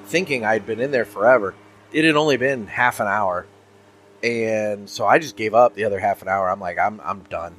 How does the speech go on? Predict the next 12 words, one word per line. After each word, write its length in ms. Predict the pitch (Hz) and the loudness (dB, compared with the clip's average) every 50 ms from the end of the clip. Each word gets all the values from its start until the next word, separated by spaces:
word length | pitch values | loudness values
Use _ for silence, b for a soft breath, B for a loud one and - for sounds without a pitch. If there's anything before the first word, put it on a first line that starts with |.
| 95 | -18
I'm, 260 | 76 92 98 90 90 - | -18 -16 -16 -16 -16 -12
I'm 140 | 92 98 101 | -12 -12 -10
not 160 | 95 90 98 | -10 -14 -14
doing 200 | - 85 80 82 | -16 -20 -20 -20
this 180 | 82 80 - - | -18 -18 -16 -16
anymore." 440 | 87 87 87 82 82 85 82 80 - b b b b b b b b b b _ | -16 -16 -18 -18 -18 -16 -18 -18 -20 b b b b b b b b b b _
But, 460 | - 104 104 104 104 98 - - - 110 | -2 0 2 2 0 -2 -4 -6 -4 -2
uh, 240 | 95 90 87 85 69 | 0 0 -2 -4 -4
it 80 | 92 | -4
was, 240 | 151 208 190 147 - - | -4 -4 -4 -8 -10 -10
it 100 | 117 135 | -8 -6
was, 260 | 151 147 135 - - | -6 -6 -6 -8 -16